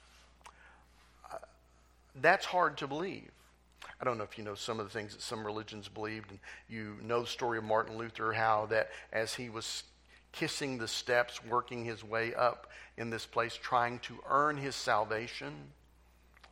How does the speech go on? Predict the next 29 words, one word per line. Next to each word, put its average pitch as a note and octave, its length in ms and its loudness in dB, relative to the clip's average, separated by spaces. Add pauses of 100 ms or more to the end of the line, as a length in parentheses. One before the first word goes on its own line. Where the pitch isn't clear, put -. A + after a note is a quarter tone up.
in G#2+ 60 -10
the A2 80 -4
religion A2+ 420 -4
in G#2+ 80 -8
which G#2+ 180 -10
he A2 60 -10
was G#2+ 140 -10
a G#2+ 40 -12
part G#2+ 280 2
of, G#2+ 200 2 (420)
he A2+ 320 -6
came A2+ 280 -4
to A2 160 -8
an G#2+ 60 -2
awareness G#2+ 460 -2
of G2+ 80 -8
faith G2+ 400 -4
in F#2+ 100 -12
Christ F#2+ 440 -4
alone G#2 380 -12 (200)
through G#2+ 120 -10
the G2+ 80 -12
book G2+ 200 -12
of G#2+ 80 -14
Romans B2+ 440 2 (220)
that A2 60 -8
he'd G#2+ 120 -4
been F#2 140 -8
studying. - 460 -10